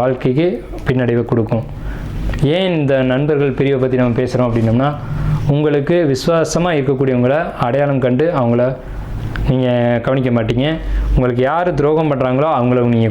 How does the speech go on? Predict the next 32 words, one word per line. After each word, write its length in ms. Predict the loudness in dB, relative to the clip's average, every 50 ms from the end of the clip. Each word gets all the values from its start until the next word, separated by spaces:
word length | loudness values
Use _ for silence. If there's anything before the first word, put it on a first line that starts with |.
| 0
கூடவே 200 | 0 2 2 2 0
வச்சுக்குவீங்க 420 | 0 -2 -2 0 2 2 2 2 2
அப்படின்ற 240 | 2 2 2 2 2 2
ஒரு 80 | 2 2
அமைப்பு 240 | 2 0 0 0 0 2
உண்டு. 200 | 2 2 2 0 -2 -6 -12 -14 -10 -10 -10 -8 -6 -4 -4 -4 -4 -6 -6 -6 -6 -4 -6 -6 -4 -4 -4 -2 -2 -2 -2 -2 -2 -4 -4 -4 -2 -2 0 0 2
So 80 | 2 2 2 2
அதனால 220 | 2 2 2 2 2
தான் 120 | 2 2 2
அதை 100 | 2 2 2
மென்ஷன் 240 | 0 0 0 0 0
பண்ணி 140 | 0 0 0 0
சொல்றோம். 280 | 0 2 2 0 0 -2 -2 -2 -2 -2 0 0 0 2 2 2
நண்பர்கள் 460 | 2 2 2 2 2 2 0 0 0 0
பிரிவு, 260 | 0 2 2 2 2 2 2 0
அதனால 300 | 2 0 0 0 2 2 2 2 2 2 2 2 0 0 0
தொழில 320 | 0 2 2 2 2 2 2 0 0
பின்னடைவுகள் 440 | 0 0 2 2 2 2 2 2 0
ஏற்பட்டுக்கிட்டு 400 | 0 0 -2 -2 0 0 0 0 0
இருக்கு 140 | 0 -2 -2 0
கடந்த 240 | 0 0 0 2 2 2
காலகட்டமும் 520 | 2 2 0 0 0 0 0 0 0 0 -2
இப்பவும் 340 | 0 0 0 0 0 0 0
சரி. 180 | 0 0 0 0 0 -4 -8 -10 -10 -10 -8 -8 -6 -6 -4 -4 -4 -4 -2 0 0 0
எதுக்கும் 340 | 0 0 0 0 0 0 0 0
உங்க 120 | 0 0 0 2
ஜா-, 100 | 2 2 2 2 0 0
சுய 160 | 0 0 0 2 2 2
ஜாதகத்தை 400 | 2 2 2 0 0 0 0 0 2 2
உங்களுடைய 380 | 2 2 2 2 2 2 2 2 2 2 0 0 -4 -8 -12 -12 -12 -10 -10 -10 -8 -8 -6 -4 -2 0 0 0 0 0
ஆஸ்தான 340 | -2 -2 -2 -2 0 0 2 2
ஜோசியர்ட்டையோ 540 | 0 2 2 0 0 0 0 0 2 2